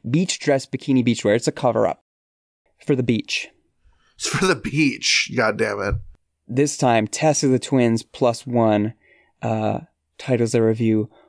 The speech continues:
Speaker 1: "Mom Loved It," and writes, "My mom was going to wear her bathrobe to the beach,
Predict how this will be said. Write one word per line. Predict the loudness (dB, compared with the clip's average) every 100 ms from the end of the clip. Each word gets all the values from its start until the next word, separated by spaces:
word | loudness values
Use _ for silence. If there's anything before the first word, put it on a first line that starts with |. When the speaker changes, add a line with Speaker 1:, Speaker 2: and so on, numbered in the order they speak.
| _ -4
Speaker 1:
"Mom | 2 4 4 6 6 4 4 2 0
Loved | 2 4 4 2 0
It," | 0 -2 _ _ _ _ _ _ _ _ _ _ _ _ _ _ _ -2
and | 2
writes, | 4 2 -2 -10 _ _ _ -2
"My | 2 2
mom | 4 4 4 2 -2 -6
was | 0
going | 4 4
to |
wear | 4 4
her | 2 0
bathrobe | 2 2 2 0 2 2 0
to | -2
the | 0
beach, | 0 0 0 -4